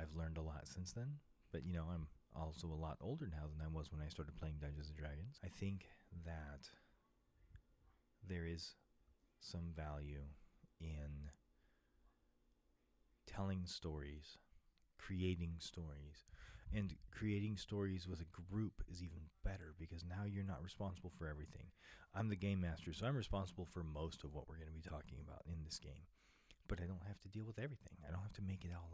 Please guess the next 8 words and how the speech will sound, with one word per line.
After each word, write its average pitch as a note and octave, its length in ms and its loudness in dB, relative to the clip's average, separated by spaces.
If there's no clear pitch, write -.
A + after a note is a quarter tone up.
up. - 220 -10
I F2 40 -4
don't F2+ 280 -4
have G#2 240 -2
to G2 160 0
decide F2+ 640 2
what F#2 180 2
each G2 240 -4